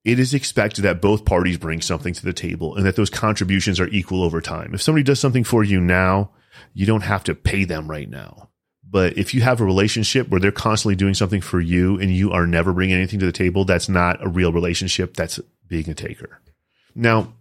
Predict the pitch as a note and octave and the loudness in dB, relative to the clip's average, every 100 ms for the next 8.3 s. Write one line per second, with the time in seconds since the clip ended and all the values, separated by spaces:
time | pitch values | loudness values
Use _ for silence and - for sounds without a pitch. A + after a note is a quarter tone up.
0 | _ _ - A2 C#3 D3 B2+ A#2+ G2 G2 | _ _ -16 2 2 4 2 4 2 4
1 | F2 - E2+ - E2+ - - - _ _ | 2 0 -2 -4 -6 -6 -12 -18 _ _
2 | _ A#2+ F#2+ - A#2 G#2 G2+ F2+ E2+ E2 | _ 0 0 2 2 2 0 0 0 -2
3 | - - F#2 E2+ F2 - - - - - | -4 -4 -4 -6 -12 -14 -12 -12 -12 -16
4 | - _ _ _ G#2 - C3+ - - - | -18 _ _ _ 0 2 2 0 -8 -4
5 | A#2 - - - F#2+ F2+ E2+ F2 - F#2 | -2 -2 -4 2 4 4 4 2 2 -2
6 | - F2 - - - _ _ _ _ G2+ | -4 -8 -8 -12 -14 _ _ _ _ -2
7 | B2 A2 - F#2+ - G2 F#2+ F#2+ F2+ E2+ | 2 2 0 0 0 0 0 0 -2 -4
8 | E2+ D#2+ | -6 -10